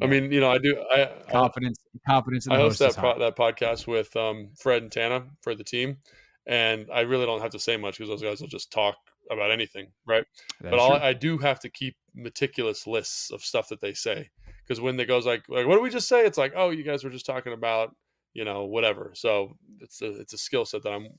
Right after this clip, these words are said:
Speaker 1: cultivating at the moment.
Speaker 2: Yeah, that's one that I have cultivated
Speaker 1: Just
Speaker 2: and
Speaker 1: not,
Speaker 2: just
Speaker 1: you, in this, in
Speaker 2: absolutely
Speaker 1: this
Speaker 2: do not
Speaker 1: situation,
Speaker 2: use.
Speaker 1: just were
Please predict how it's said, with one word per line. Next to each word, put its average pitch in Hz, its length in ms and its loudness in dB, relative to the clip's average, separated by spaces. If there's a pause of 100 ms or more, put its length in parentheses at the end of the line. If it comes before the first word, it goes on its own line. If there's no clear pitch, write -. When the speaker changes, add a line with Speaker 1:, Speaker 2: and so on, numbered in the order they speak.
(100)
Speaker 1:
cultivating 110 520 -14
at 113 120 -20
the 117 60 -18
moment. 113 300 -18 (1400)
Speaker 2:
Yeah, 87 200 -6 (120)
that's - 220 -16
one 101 180 -8
that 92 120 -10
I 87 200 -10
have - 160 -16
cultivated 90 480 -10
Speaker 1:
Just 123 220 0
Speaker 2:
and 127 80 -8
Speaker 1:
not, 120 120 2
Speaker 2:
just 123 180 -2
Speaker 1:
you, 131 160 -2
in 135 80 -4
this, 165 120 -8
in 147 60 4
Speaker 2:
absolutely 147 400 0
Speaker 1:
this - 60 -2
Speaker 2:
do - 80 0
not 113 80 2
Speaker 1:
situation, 131 340 2
Speaker 2:
use. 120 140 -8
Speaker 1:
just - 40 -6
were 117 60 -2